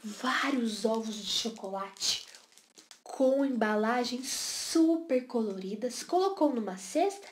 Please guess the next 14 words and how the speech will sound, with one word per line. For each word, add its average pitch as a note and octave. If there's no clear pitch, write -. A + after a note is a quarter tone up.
e B3+
escondeu. B3
O A4+
menino G3+
providenciou A3+
várias C4+
cenouras A3
coloridas C#4
e A#3
escondeu C4
para A3+
o A3+
coelho A#3+
achar. -